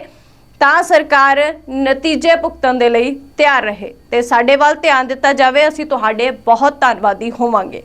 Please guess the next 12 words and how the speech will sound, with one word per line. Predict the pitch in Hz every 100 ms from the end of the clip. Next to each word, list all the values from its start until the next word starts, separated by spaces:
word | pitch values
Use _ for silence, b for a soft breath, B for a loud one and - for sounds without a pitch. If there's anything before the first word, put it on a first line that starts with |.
| b b b b -
ਸਮੂਹ | 269 254 285
ਨੌਜਵਾਨ | 311 285 277 277 285 285 320
ਪਿੰਡ | - 262 254
ਹਿੰਮਤਪੁਰਾ | 233 262 320 330 233 202 - b b b _
ਤੇ | 226
ਉੱਥੇ | 233 240 285
ਹੀ | 277
ਦੱਸ | 247 254
ਦਈਏ | 294 302 311
ਕਿ | 330 311 302 294
ਤੀਹ | 294 311 330 359
ਸਾਲਾਂ | 339 285 277 285 294